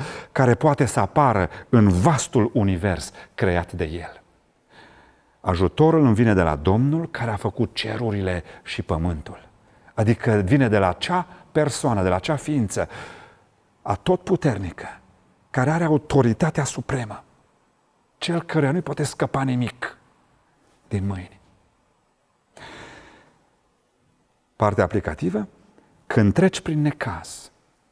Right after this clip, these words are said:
caută ajutor la Dumnezeu înainte de oricine altcineva. Caută ajutor la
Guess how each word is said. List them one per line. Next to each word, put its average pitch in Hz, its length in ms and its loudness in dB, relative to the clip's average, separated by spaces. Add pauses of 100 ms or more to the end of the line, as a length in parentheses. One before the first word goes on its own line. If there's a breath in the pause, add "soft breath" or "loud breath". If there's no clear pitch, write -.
(120)
caută 175 520 2
ajutor 113 540 0
la 113 160 0
Dumnezeu 104 800 2 (220 loud breath)
înainte 117 720 4
de 90 200 -2
oricine 123 440 -4
altcineva. 95 580 -8 (840 loud breath)
Caută 208 380 4
ajutor 147 500 2
la 123 200 0